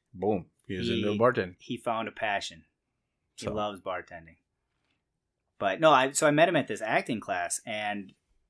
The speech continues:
Speaker 2: recently, like, a week or two ago,
Speaker 1: I
Speaker 2: I
Speaker 1: did not
Speaker 2: ordered
Speaker 1: know that he took an acting class.
Speaker 2: Yeah. Yeah, he's good. He's good.
Speaker 1: I, I believe it. I believe
Speaker 2: Yeah.
Speaker 1: it.
Speaker 2: But we took this class, and I,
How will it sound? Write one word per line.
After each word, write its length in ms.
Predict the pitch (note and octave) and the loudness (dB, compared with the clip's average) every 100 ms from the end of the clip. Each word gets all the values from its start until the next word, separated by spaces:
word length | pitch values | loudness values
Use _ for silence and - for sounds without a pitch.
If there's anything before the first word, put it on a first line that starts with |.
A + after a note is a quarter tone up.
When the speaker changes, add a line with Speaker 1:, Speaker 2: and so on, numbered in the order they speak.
| _ - | _ -4
Speaker 2:
recently, 680 | B2 G3+ - B2 G2+ G2+ G2 | 2 2 2 -2 -4 -8 -4
like, 280 | G#2 G2 - _ _ | -2 -2 -6 _ _
a 160 | G#2 F#2+ | -12 -8
week 300 | G2 F3 F#3+ | -2 -2 -2
or 80 | A2+ | -4
two 220 | - G#2+ | -4 -8
ago, 400 | F#2+ F#2+ F#2 F#2 _ _ _ _ _ _ _ _ - | -6 -6 -6 -6 _ _ _ _ _ _ _ _ 0
Speaker 1:
I 80 | A#2+ | 2
Speaker 2:
I 40 | |
Speaker 1:
did 100 | A2+ | 4
not 40 | C3 E3 C3+ | 6 6 6
Speaker 2:
ordered 140 | A2+ | 4
Speaker 1:
know 220 | A#2+ B2+ | 4 4
that 140 | A#2+ A2+ | 2 0
he 120 | A#2 | 0
took 220 | B2 A#2 | 0 0
an 120 | A#2 | 0
acting 360 | B2 C3 - F#2+ | 0 -2 -6 -16
class. 220 | - F2 | -16 -16
Speaker 2:
Yeah. 380 | G2 C#3+ A#3 D#3 - _ _ - | -4 0 2 0 -6 _ _ -2
Yeah, 180 | C3+ F3 | 2 2
he's 240 | D#3 G#3 | 0 -4
good. 400 | - C3+ G#3+ - - _ _ _ _ _ _ _ | 0 4 4 2 -6 _ _ _ _ _ _ _
He's 280 | - E3 G#3 | -8 -4 -4
good. 440 | - A#2+ D3 C#3+ D3+ | -2 4 6 6 4
Speaker 1:
I, 80 | B2+ | 2
I 40 | |
believe 280 | F3 F#3 A3 | 6 6 8
it. 160 | E3+ - | 4 2
I 120 | A2+ | 0
believe 280 | A2+ D3 G3 | 2 6 8
Speaker 2:
Yeah. 100 | D3+ | 6
Speaker 1:
it. 100 | - _ _ _ _ _ _ _ _ | 2 _ _ _ _ _ _ _ _
Speaker 2:
But 120 | B2 B2+ | -4 2
we 160 | D3 | 2
took 200 | D3+ F3 | 2 -2
this 140 | E3+ C#3 | -2 -2
class, 340 | C#3+ D3+ E3+ | 4 6 6
and 120 | B2+ | 4
I, 260 | A#2+ A#2 | 2 2